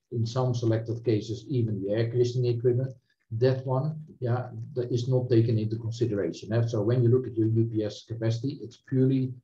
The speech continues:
the ones that is related to support a critical load in the compute room, being the I C T load.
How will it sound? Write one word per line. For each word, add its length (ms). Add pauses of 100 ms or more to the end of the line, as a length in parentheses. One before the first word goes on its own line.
(120)
the 160
ones 160
that 160
is 120
related 440
to 100
support 460
a 60 (100)
critical 320
load 260 (360)
in 160
the 80
compute 420
room, 160
being 260
the 220
I 140
C 220 (100)
T 140
load. 220